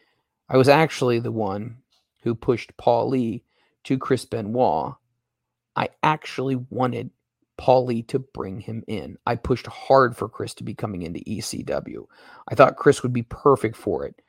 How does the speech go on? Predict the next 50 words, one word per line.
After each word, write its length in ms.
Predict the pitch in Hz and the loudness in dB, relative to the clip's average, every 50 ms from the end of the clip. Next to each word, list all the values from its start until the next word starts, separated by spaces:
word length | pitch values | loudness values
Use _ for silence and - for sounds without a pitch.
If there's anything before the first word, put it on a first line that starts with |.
| _ _ _ _ _ _ _ _ - | _ _ _ _ _ _ _ _ 6
Everything 340 | 135 139 143 139 143 143 | 6 8 6 6 4 2
I 80 | 135 131 | 2 0
saw 240 | 123 - - 135 131 | 2 2 4 4 4
he 140 | 113 127 120 | 2 0 -2
did 160 | 120 123 123 | -2 -2 -4
in 80 | 123 | -4
Japan, 560 | - - 120 - - 127 120 120 104 85 62 - _ _ _ _ _ _ _ _ _ _ _ _ _ - | -6 -8 -10 -8 -6 -4 -4 -4 -4 -6 -10 -14 _ _ _ _ _ _ _ _ _ _ _ _ _ -10
man, 400 | 139 135 135 135 127 127 123 123 | -8 -6 -4 -4 -4 -4 -6 -8
it 100 | - - | -8 -10
was 140 | - 110 - | -12 -14 -14
great. 420 | - - - - - 69 65 - _ _ _ _ _ _ _ _ _ _ - | -14 -10 -8 -8 -8 -8 -8 -12 _ _ _ _ _ _ _ _ _ _ 2
And 120 | 127 131 | 4 4
I 40 | 127 | 6
knew 120 | 131 143 | 6 4
his 120 | 147 139 - | 4 2 2
hard-hitting 500 | - - 147 139 127 113 131 127 127 127 | 2 4 4 4 4 0 -4 -4 -4 -4
style 280 | - - 135 131 131 | -4 -2 0 2 2
would 100 | 123 120 | 2 2
be 120 | 123 117 - | 0 -4 -10
perfect 480 | - - - 143 135 - - 123 - | -2 0 2 2 2 0 -4 -8 -6
for 80 | - 117 | -8 -8
the 80 | 123 | -8
bloodthirsty 640 | 117 - - 123 131 131 131 - - - - - 123 | -8 -10 -8 -8 -8 -6 -6 -6 -6 -6 -6 -8 -8
fans 340 | 117 - - 127 120 117 113 | -8 -8 -8 -8 -6 -8 -8
of 80 | 120 - | -10 -8
Philly. 400 | - - 104 73 65 69 - - _ _ _ _ _ _ _ _ _ _ _ _ _ _ _ | -6 -4 -4 -4 -6 -10 -14 -16 _ _ _ _ _ _ _ _ _ _ _ _ _ _ _
So 180 | - - - 117 | -8 -6 -4 -4
one 300 | 113 110 120 151 196 196 | -2 2 4 4 4 4
night, 320 | 170 139 127 135 - - _ _ _ _ _ _ _ _ _ _ _ _ _ _ _ _ - | 4 4 2 2 -2 -4 _ _ _ _ _ _ _ _ _ _ _ _ _ _ _ _ -14
we 100 | 120 104 | -12 -10
were 120 | 107 120 | -10 -12
talking 600 | - - - 143 139 131 - - - - - 120 _ _ | -12 -4 0 0 0 0 -2 -6 -12 -14 -16 -20 _ _
to 100 | - 117 | -10 -8
him 160 | 117 110 110 | -6 -6 -4
overseas, 640 | 101 107 - - 123 - - - - 139 - - - | -6 -6 -6 -6 -8 -6 -4 -4 -2 -2 -4 -6 -10
and 180 | - 73 - - _ _ _ _ _ _ _ _ _ | -12 -14 -14 -18 _ _ _ _ _ _ _ _ _
Benoit 460 | - 135 135 143 139 147 160 151 - | 4 4 4 4 4 4 4 4 4
asked 240 | 120 123 123 - - | 0 -2 -6 -6 -8
if 100 | 123 - | -6 -4
I 100 | 120 117 | -4 -6
could 160 | - - 120 | -6 -6 -8
help 280 | 107 - 117 - - - | -6 -6 -6 -6 -6 -8
get 120 | - 127 | -8 -6
him 140 | 123 117 117 | -6 -6 -8
some 180 | 110 - 123 113 | -6 -6 -4 -2
work 220 | 113 107 107 - | -2 -2 -2 -2
in 80 | - 117 | -2 -2
the 80 | 117 | 0
United 380 | 110 101 92 80 82 80 85 - | -2 -2 -4 -4 -6 -6 -6 -6
States. 640 | - - - 247 247 - - - - - - - | 0 2 4 4 4 4 0 -4 -10 -10 -10 -12